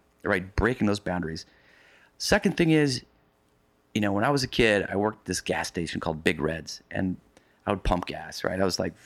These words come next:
this is back in the old days where they don't care how old you are, you know, where I was, like, fourteen, pumping gas,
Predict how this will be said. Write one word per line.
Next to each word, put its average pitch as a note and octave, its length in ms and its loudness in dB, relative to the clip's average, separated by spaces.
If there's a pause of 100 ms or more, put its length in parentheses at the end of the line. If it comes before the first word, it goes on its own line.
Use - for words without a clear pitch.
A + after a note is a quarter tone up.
(360)
this B2+ 140 -6
is - 60 -4
back G2+ 260 0
in F#2 60 0
the E2 60 2
old D#2+ 160 0
days D2+ 220 0
where D#2 80 -4
they D#2 60 0
don't E2+ 160 -2
care E2 220 2
how D#2 140 0
old D2 200 0
you A#2 160 6
are, - 220 2
you F2+ 100 2
know, G2+ 80 4
where G2 160 4
I - 400 -14
was, F3+ 100 2
like, C3 120 6
fourteen, F2+ 540 6
pumping F#2 280 0
gas, D#2 440 2